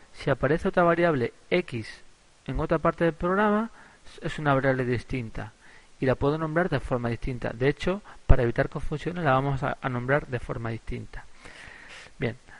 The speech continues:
el siguiente paso es sustituir la cabeza por el cuerpo. En este caso pondremos p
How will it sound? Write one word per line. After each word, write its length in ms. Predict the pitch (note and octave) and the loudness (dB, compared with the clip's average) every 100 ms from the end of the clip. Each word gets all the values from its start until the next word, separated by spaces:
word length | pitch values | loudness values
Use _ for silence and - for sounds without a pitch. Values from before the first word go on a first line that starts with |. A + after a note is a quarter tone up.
| - - - - | -20 -20 -18 -8
el 80 | C3+ | -2
siguiente 340 | D3 E3+ G3+ | 0 2 2
paso 460 | - A3 - G#3+ D4 - - _ _ - - - - - | 4 2 4 -2 -2 -20 -20 _ _ -20 -20 -18 -14 -2
es 260 | E3 - - - | -2 -2 -12 -16
sustituir 840 | - D#3+ C#3 - C#3 D3+ G3 A3+ - - _ _ _ _ _ _ _ _ _ - | -6 -4 -4 -8 -2 2 2 2 -4 -20 _ _ _ _ _ _ _ _ _ -6
la 220 | C3 C3 | 0 2
cabeza 560 | C3+ D#3 G#3 G3+ A#3 - - | 2 2 2 2 0 -4 -10
por 160 | - D3 | 2 4
el 120 | C3 | 4
cuerpo. 400 | - A2+ - F3 - - _ - - - - - - | 0 -4 -2 -8 -8 -20 _ -20 -20 -20 -20 -20 -12
En 100 | C3+ | -4
este 240 | C#3+ - | -4 -2
caso 460 | D#3 F3+ - G#3 G#3+ - - | 0 0 0 -2 -4 -10 -16
pondremos 520 | - B2+ C#3 E3 G3 G3+ - - - - _ | -8 -2 2 2 2 -4 -12 -10 -10 -12 _
p 240 | D#3 C3 | 2 2